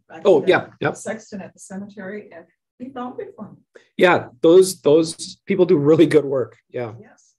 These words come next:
Speaker 1: wonderful.
Speaker 2: <clears throat> If you, if, you know, it's an operational,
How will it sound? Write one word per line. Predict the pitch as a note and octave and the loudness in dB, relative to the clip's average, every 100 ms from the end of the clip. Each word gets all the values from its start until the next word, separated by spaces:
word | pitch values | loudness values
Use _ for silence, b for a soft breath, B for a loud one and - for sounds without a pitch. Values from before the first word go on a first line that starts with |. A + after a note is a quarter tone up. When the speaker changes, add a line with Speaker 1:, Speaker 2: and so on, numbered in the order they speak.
| _ | _
Speaker 1:
wonderful. | _ _ _ _ _ _ - G3 G3 G#3 G3+ G3+ D#3+ C3 | _ _ _ _ _ _ -14 -10 -6 -4 -4 -6 -8 -4
Speaker 2:
<clears throat> | |
If | D#3+ D#3+ | -2 2
you, | D#3 C3 B2+ | 2 2 -2
if, | D3+ B2 - | -8 -10 -8
you | B2 | -10
know, | G#2 | -8
it's | A2+ | -10
an | G#2+ | -10
operational, | A2+ A2 G2 - F#2 D#2+ | -10 -8 -10 -10 -16 -20